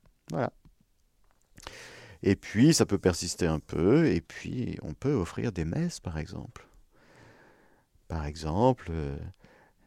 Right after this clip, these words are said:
tel propriétaire qui arrive dans sa nouvelle maison, il sait que c'était un peu compliqué, qu'il y avait un peu, voilà, du temps de la Deuxième Guerre mondiale, quelque chose, quelque...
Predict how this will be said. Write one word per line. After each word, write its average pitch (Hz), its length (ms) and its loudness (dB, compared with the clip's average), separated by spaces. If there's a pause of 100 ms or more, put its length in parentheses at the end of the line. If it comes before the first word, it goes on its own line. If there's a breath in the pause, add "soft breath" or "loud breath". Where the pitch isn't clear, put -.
tel 85 180 -4
propriétaire 90 920 -4
qui - 100 -14
arrive 98 420 -2
dans 69 120 -8
sa - 220 -10
nouvelle 85 340 -4
maison, 87 480 -4
il 80 100 -4
sait - 220 -6
que - 80 -16
c'était - 260 -12
un - 100 -10
peu - 120 -12
compliqué, - 600 -14
qu'il - 140 -14
y - 60 -10
avait - 100 -12
un 60 160 -14
peu, - 140 -14 (840 loud breath)
voilà, 67 240 -8
du - 140 -16
temps 76 180 -8
de 73 80 -6
la 76 140 -4
Deuxième 73 320 -6
Guerre 76 200 -8
mondiale, 73 460 -6
quelque - 720 -12 (240)
chose, - 440 -10 (100)
quelque... - 280 -12